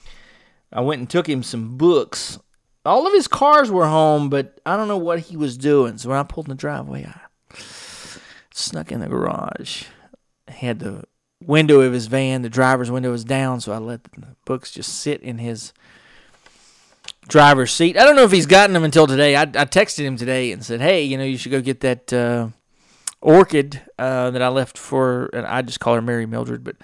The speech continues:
my grandmother's, uh, grave. Oh, I don't use names on this podcast. Well, she's deceased. Uh, wonderful woman, Mary Mildred.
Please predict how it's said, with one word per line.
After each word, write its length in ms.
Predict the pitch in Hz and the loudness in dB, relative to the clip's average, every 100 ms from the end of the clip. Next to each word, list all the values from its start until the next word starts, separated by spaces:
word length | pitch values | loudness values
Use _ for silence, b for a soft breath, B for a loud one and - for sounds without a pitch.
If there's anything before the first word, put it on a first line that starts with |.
| B B | B B
my 120 | 156 143 | 4 6
grandmother's, 760 | 151 143 131 127 120 110 - - | 6 6 4 0 0 -6 -12 -12
uh, 240 | 120 113 117 | -10 -10 -12
grave. 260 | 120 117 _ 143 | -12 -14 _ -8
Oh, 160 | 240 | -4
I 80 | 139 | -4
don't 160 | 139 135 | -6 -8
use 180 | 156 | -10
names 280 | 113 117 117 | -8 -10 -12
on 80 | 113 | -12
this 100 | 113 | -16
podcast. 460 | - 117 - 135 202 | -12 -14 -12 -12 -2
Well, 80 | |
she's 240 | 190 240 147 | 0 0 -4
deceased. 500 | 117 - 50 - - b b b b b b - | -8 -12 -14 -20 -20 b b b b b b -10
Uh, 180 | 123 135 | -8 -6
wonderful 380 | 151 135 110 117 | -6 -6 -8 -14
woman, 320 | 101 - - | -16 -18 -14
Mary 180 | 120 110 | -14 -12
Mildred. 380 | 113 120 123 | -14 -16 -20